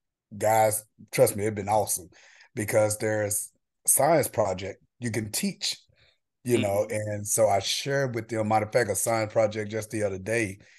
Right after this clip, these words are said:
Speaker 1: uh, about the power of the mind, how your brain cells are all through your body, electricity. And so they thought that was cool. "Oh, look, it works."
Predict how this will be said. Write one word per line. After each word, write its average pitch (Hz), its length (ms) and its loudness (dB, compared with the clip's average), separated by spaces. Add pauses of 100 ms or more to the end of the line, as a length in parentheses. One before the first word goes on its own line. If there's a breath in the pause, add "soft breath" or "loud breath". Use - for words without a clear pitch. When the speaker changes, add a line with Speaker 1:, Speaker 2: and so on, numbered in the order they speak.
(340 soft breath)
Speaker 1:
uh, 107 460 6
about 104 320 0
the 101 80 -14
power 104 300 0
of 107 80 0
the 110 40 2
mind, 117 400 -4
how 101 460 0
your 104 140 -8
brain 120 320 -2
cells - 540 -6 (440 soft breath)
are 107 280 6
all 110 220 6
through 110 120 -6
your 107 140 -6
body, 107 300 2
electricity. 101 800 -6 (480 soft breath)
And 117 100 0
so 117 160 4
they 120 160 4
thought 117 280 4
that 117 100 4
was 113 160 0
cool. 110 300 -2
"Oh, 170 340 6
look, 156 220 2
it 127 120 0
works." 156 420 -4